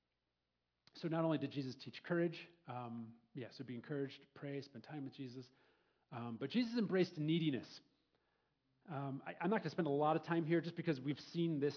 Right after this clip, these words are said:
so much in the Gospel of Mark already. Uh, so many accounts of Jesus healing people, healing people, healing people. Um, not to say that, well, we've done it before, so we don't need to talk about it anymore, but, but what, what we do need to at least mention it. So starting in verse fifty-three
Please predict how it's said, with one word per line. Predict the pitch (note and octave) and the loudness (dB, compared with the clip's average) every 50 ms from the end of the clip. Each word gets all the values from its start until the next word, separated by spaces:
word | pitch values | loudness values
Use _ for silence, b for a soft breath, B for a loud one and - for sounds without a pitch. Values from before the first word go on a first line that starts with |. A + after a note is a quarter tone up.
| - - - | -6 -10 -4
so | D#3 C#3+ D3 | -2 -2 -2
much | C#3 C3 C3+ C#3 - - | 0 -2 -4 -4 -4 -4
in | D#3+ | -4
the | D#3 | -2
Gospel | - D#3 D3+ D3 - - D#3 | 0 0 -2 -2 -2 -2 -2
of | C#3+ A2+ | -2 0
Mark | C#3+ C#3+ D3+ - - - | 0 0 0 0 -2 -2
already. | C3 B2 A#2+ A#2 B2+ D#3+ G3 F#3+ B B B B B B B - | -2 -2 0 0 0 0 0 -2 B B B B B B B -8
Uh, | A#2 - - - - - - - | -8 -8 -10 -12 -14 -14 -14 -12
so | G#3+ G#3 G3 G3 G3 G3+ | -8 -2 0 4 4 6
many | G3 F#3+ F3+ E3+ | 6 6 4 4
accounts | D#3 D#3+ - D3+ D#3+ B2 A#2+ - - | 2 2 0 -2 -2 -2 -4 -6 -8
of | B2+ | -10
Jesus | - - D3 C#3+ A#2 A#2+ G2 - | -4 0 0 0 0 -2 -8 -4
healing | A#2+ D3 C#3+ C3+ B2+ A#2+ | -2 -2 0 0 0 -2
people, | - B2 A2+ - G2 F2+ - _ | -4 -6 -8 -8 -10 -14 -14 _
healing | - - D#3 C#3+ C3+ B2+ A#2 | -6 -4 -2 0 0 -2 -4
people, | - A#2 G2+ - G#2 G2+ F#2 | -4 -8 -8 -10 -10 -16 -10
healing | - C3+ C#3+ C3+ B2+ A#2+ | -6 -4 -2 -2 -2 -4
people. | A2 - A2 G2+ G2 G2 - b b b b b b b b b b b D#3+ | -6 -6 -8 -10 -10 -14 -16 b b b b b b b b b b b -6
Um, | B2+ B2+ B2+ B2+ B2 B2 - | -4 -4 -2 -2 -2 -2 -2
not | C#3+ D#3 C#3+ - | -2 -2 -2 -2
to | B2 | -2
say | - C#3 C3 | -2 0 0
that, | A2+ B2 | 0 2
well, | C#3 E3+ F#3 E3+ | 2 2 2 4
we've | D#3+ D3 A2 | 2 2 2
done | - D3 D3 | 2 2 2
it | D3+ B2+ | 2 2
before, | C3 B2+ - C#3 C#3+ C#3 | 0 -2 0 2 2 2
so | C3+ - C3 | 2 0 -2
we | B2 C3 | -2 0
don't | C3 B2 | 0 0
need | B2 A#2+ | -2 -4
to | A2+ G#2+ - - | -4 -6 -8 -10
talk | C3 B2+ A#2+ - | -10 -10 -8 -6
about | A#2+ A2+ A2+ | -6 -6 -4
it | A2 A2 | -4 -6
anymore, | G#2+ G#2+ G#2 G#2 G#2 G2+ G2 G2 - | -6 -6 -8 -8 -8 -10 -10 -10 -8
but, | A2+ A2+ - b b b b b b b b b _ _ _ - | -8 -8 -8 b b b b b b b b b _ _ _ -2
but | D3 C3+ | -2 2
what, | C3+ D#3 D3+ - | 2 2 2 2
what | C#3+ D3+ D3 | 0 -4 -2
we | D3 D3+ C#3+ | 0 -2 -2
do | B2+ B2 C#3 C#3+ | -2 0 0 0
need | C3+ C3 A2+ | 0 0 0
to | A#2 A#2 | -2 -4
at | A#2 | -4
least | A2+ A2 - - | -6 -8 -8 -8
mention | A2 G2+ G2+ - G2+ F#2+ | -12 -12 -12 -14 -14 -16
it. | G#2+ - _ _ _ _ _ _ _ _ - _ _ - - | -16 -18 _ _ _ _ _ _ _ _ -20 _ _ -2 0
So | D#3 C#3+ C#3 - - | 0 0 0 -2 -4
starting | - - F#3 F3 E3 | 2 4 6 6 6
in | D#3 | 4
verse | C3 C3+ - | 2 0 -2
fifty-three | - C#3 - C3 A#2 - A#2 A#2 A#2 | -2 -4 -4 -4 -8 -8 -6 -8 -8